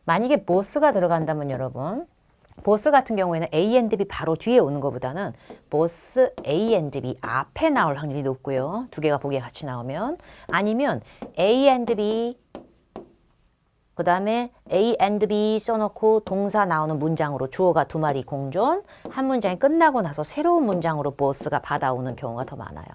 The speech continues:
그러니까 만약에 보기에 같이 있다, 설마 만약에 같이 있다 그러면 A and B 바로 뒤에 빈칸에 단독으로 이것을 받아내는 것은 like가 좀 더 유력하다라고 알아두시면 되겠습니다. 좀 헷갈릴 수 있을 것 같으니까 문제를 한번 예를 들어볼게요.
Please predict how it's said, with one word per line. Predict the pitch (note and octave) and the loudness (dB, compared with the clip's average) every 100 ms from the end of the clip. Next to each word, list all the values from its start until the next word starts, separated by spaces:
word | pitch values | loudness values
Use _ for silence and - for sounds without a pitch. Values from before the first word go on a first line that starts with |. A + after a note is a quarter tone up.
| - | -10
그러니까 | - - - - E3+ | -10 -10 -18 -8 0
만약에 | C#3+ G3 C#4+ C#4+ | 2 4 6 4
보기에 | G3+ F3+ G3+ - | 2 0 0 0
같이 | - B3+ - - D4+ | -8 -8 -6 0 2
있다, | - D3 | 2 -2
설마 | - G#3 F#3 C3 C3+ G#2+ | -2 -6 -4 -4 -6 -8
만약에 | C#3 E3+ G#3+ | -4 0 0
같이 | C3 - | -4 -6
있다 | C#3 C3+ | -6 -6
그러면 | - C#3+ F#3 E3 - - - | -4 -4 -2 -4 -8 -18 -4
A | - G3 | 0 2
and | A#3 A3 A3 | 2 0 -2
B | A3 | -4
바로 | - F#3 B3+ C#4 | -4 0 2 4
뒤에 | A#3+ A3 | 2 2
빈칸에 | - D#3 E3 D3+ | 0 -4 -4 -6
단독으로 | - D3 F#3 C#4 C4 G3 | -6 -8 0 2 4 2
이것을 | D3+ C#3 D3 | 0 -4 -6
받아내는 | D3 D3+ C#3+ B2+ B2+ | -4 -6 -4 -4 -6
것은 | B2 - C4 E4 G4 _ _ _ _ - | -8 -8 -4 -4 -4 _ _ _ _ -6
like가 | D3 D3 E3+ - C4+ | 2 4 4 2 0
좀 | B3 G#3+ | 0 -2
더 | D#3+ | -4
유력하다라고 | C3 C3 - - A2 _ D3 D#3 E3+ | -2 -6 -8 -14 -14 _ -4 0 0
알아두시면 | C#3 D3+ D3 B2+ D#3 F3+ | 0 -2 -4 -8 -6 -6
되겠습니다. | D3 A#2+ A#2+ F#2 A2 G2+ - _ - - - - - | -4 -6 -6 -10 -12 -14 -18 _ -20 -20 -20 -20 0
좀 | A#3 | 2
헷갈릴 | C#4+ E4+ E4 F4 | 4 6 8 6
수 | C#4+ | 4
있을 | A#3 A#3 | 2 2
것 | G#3+ | 2
같으니까 | E3+ - D#3+ C#3+ C#3 | 0 0 -6 -4 -2
문제를 | C3+ F#3 G3 F3+ C#3 | -2 -2 0 0 -2
한번 | B2 A2+ A2+ A#2+ | -6 -8 -6 -4
예를 | C#3 B2 | -4 -4
들어볼게요. | C3 B2 A#2 D3 C3+ C3 | -6 -6 -8 -6 -4 -4